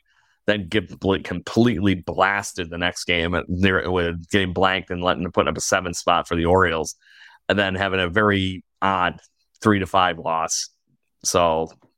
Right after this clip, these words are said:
it looked like we were gonna maybe make a comeback in that one, but it didn't quite get feet. So that's a team we're gonna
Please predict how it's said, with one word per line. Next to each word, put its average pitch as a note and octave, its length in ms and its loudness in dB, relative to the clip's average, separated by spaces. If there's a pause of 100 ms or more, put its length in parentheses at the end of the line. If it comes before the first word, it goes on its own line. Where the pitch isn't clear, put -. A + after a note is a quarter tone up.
(140)
it C#3 640 -6
looked A#2 160 -2
like A2 140 0
we G#2 140 -4
were A#2 340 -2
gonna C#3 160 4
maybe C3+ 320 0
make B2 180 0
a A2 40 -20
comeback G2 420 2
in F2 80 -8
that D#2+ 180 -2
one, E2 200 -4
but D#2+ 180 -2
it F#2 120 -6
didn't F#2+ 220 2
quite F2 260 2
get E2+ 200 -2
feet. F2 280 2 (600)
So G2+ 680 2 (1500)
that's C3+ 180 0
a F#3 80 0
team D#3+ 280 -2
we're B2+ 80 0
gonna G#2+ 200 -4